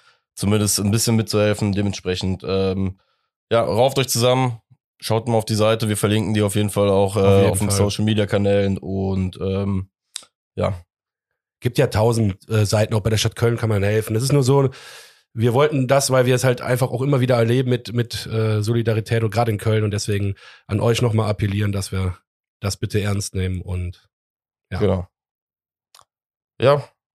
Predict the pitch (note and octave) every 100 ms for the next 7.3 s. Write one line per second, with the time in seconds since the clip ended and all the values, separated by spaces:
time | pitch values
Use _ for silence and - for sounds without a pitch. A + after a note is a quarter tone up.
0 | _ _ _ - _ - G#2 G2 G#2 A2
1 | G#2+ G#2+ G#2+ G#2 G#2 G#2 G#2+ G2 G2 G2
2 | F#2+ F#2 F#2 G2+ G2+ F#2 G2+ G2+ G2 F#2+
3 | F#2+ - A#2+ G#2 - G2 A#2+ A#2+ A#2+ A#2
4 | F#2+ G#2 - G#2 A2 G#2+ G2+ _ _ _
5 | _ _ - G#2 A#2 A#2 B2+ A#2 B2 A#2
6 | - - B2+ A#2+ A#2+ A2 G#2 F#2+ G#2+ G#2+
7 | G#2 G#2 G2